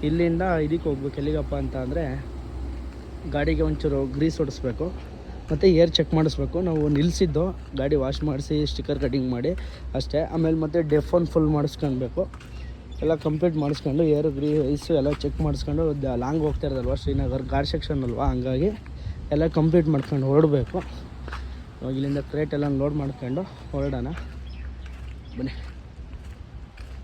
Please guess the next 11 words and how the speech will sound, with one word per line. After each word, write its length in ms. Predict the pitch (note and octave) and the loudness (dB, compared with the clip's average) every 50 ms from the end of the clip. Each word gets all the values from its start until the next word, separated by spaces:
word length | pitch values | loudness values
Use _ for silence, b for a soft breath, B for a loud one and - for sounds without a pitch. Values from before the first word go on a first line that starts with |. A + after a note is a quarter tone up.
| - - - D#3 D3+ | -14 -14 -12 -10 -10
ಲಾ, 220 | C#3+ C#3 C#3 C#3+ | -8 -8 -8 -8
ಲಾ, 320 | C#3 C#3 D#3 D#3+ D3+ D3+ | -6 -6 -6 -6 -6 -6
ಲಾ. 240 | D3+ D3+ D#3 D#3 C#3+ | -4 -4 -4 -4 -4
ಅಂತೂ 220 | C3+ C#3+ C#3 D3 E3 | -4 -4 -2 -2 -2
ಇಂತೂ 260 | D#3 D3+ D3+ D#3+ D3+ | -2 -2 -2 -2 -4
ಡ್ರೀಮ್ 380 | C#3+ C#3 C#3 D3 D3 D#3+ D#3+ | -2 -2 -2 0 0 0 0
ಎಲ್ಲ 200 | D3 C#3 C#3+ C#3+ | 0 -2 -2 -2
ಕಂಪ್ಲೀಟ್ 440 | C#3 - C#3+ C#3 D3 C#3 E3 D#3 C#3+ | -4 -4 -4 -4 -2 -2 -2 -2 0
ಆಗೋ 220 | C#3+ C#3 C#3+ C#3 C#3 | -2 -2 -2 -2 -2
ಟೈಮ್ 200 | C#3 C#3+ D3+ C#3 | -2 -2 -2 -2
ಬರ್ತಾಯಿದೆ. 460 | B2+ B2+ - - C#3+ C#3 A#2+ A#2+ | -4 -6 -4 -2 -2 0 0 0